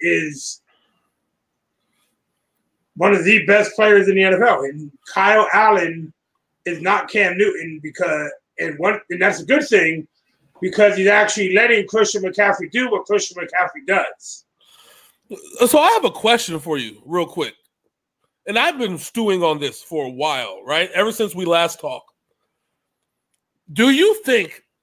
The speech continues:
Speaker 2: that Cam Newton's inability to get the ball to Christian McCaffrey the, the right way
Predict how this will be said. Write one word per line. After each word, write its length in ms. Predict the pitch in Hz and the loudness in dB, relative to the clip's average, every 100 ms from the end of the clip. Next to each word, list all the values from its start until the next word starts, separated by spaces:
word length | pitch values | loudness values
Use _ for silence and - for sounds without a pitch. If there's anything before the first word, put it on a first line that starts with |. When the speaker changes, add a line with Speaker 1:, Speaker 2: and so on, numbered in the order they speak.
| _ _ 170 | _ _ -10
Speaker 2:
that 360 | 160 214 170 | -2 0 -2
Cam 360 | - 233 262 214 | -2 2 2 0
Newton's 540 | 226 196 175 160 139 - | -4 -6 -10 -12 -14 -4
inability 880 | 233 262 165 208 220 202 190 175 143 _ _ _ _ - | 0 0 0 2 2 0 -2 -6 -8 _ _ _ _ -8
to 120 | 185 | -6
get 260 | 139 233 233 | -2 -2 -2
the 80 | |
ball 300 | 160 185 196 | -2 2 2
to 60 | 175 | 2
Christian 360 | 165 202 196 175 | -4 -6 -4 -8
McCaffrey 520 | 165 190 180 185 170 | -2 0 0 -2 -6
the, 340 | 147 127 123 | -6 -10 -12
the 80 | 143 | -10
right 340 | 131 160 185 165 | -2 -2 0 2
way 380 | 170 170 175 | 2 2 -4